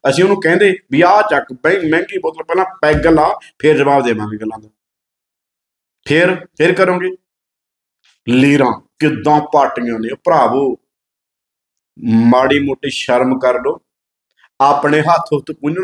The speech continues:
ਵਾਸਤੇ ਪਾਟੀਆਂ ਲੀਰਾਂ ਆਪਣੇ ਘਰ ਹੀ ਰੱਖ ਲਓ, ਲੋਕ ਨਹੀਂ ਲੈਂਦੇ ਹੁਣ। ਸਮਝ ਆਈ ਗੱਲ ਦੀ? ਕਰਾਵੇ ਡੋਪ ਟੈਸਟ। ਕਿਹਦਾ, ਕਿਹਦਾ ਕਰਾਉਂਗੇ?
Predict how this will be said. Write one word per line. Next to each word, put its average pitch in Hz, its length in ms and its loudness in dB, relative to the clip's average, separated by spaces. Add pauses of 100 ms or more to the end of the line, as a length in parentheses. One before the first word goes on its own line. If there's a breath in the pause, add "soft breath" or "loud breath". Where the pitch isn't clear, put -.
(100)
ਵਾਸਤੇ 139 260 0 (100)
ਪਾਟੀਆਂ 131 380 0
ਲੀਰਾਂ 147 220 0
ਆਪਣੇ 156 260 -2
ਘਰ 156 200 0
ਹੀ 113 60 -2
ਰੱਖ 104 280 -8
ਲਓ, 98 140 -10 (320)
ਲੋਕ 127 300 2
ਨਹੀਂ 156 120 2
ਲੈਂਦੇ 107 260 -2
ਹੁਣ। - 160 -20 (1120)
ਸਮਝ 151 280 0
ਆਈ 208 100 2
ਗੱਲ 202 180 -8
ਦੀ? 185 80 -16 (1040)
ਕਰਾਵੇ 107 440 0
ਡੋਪ 107 320 -2
ਟੈਸਟ। 107 320 -10 (360)
ਕਿਹਦਾ, 208 200 2
ਕਿਹਦਾ 214 240 -2
ਕਰਾਉਂਗੇ? 165 420 -8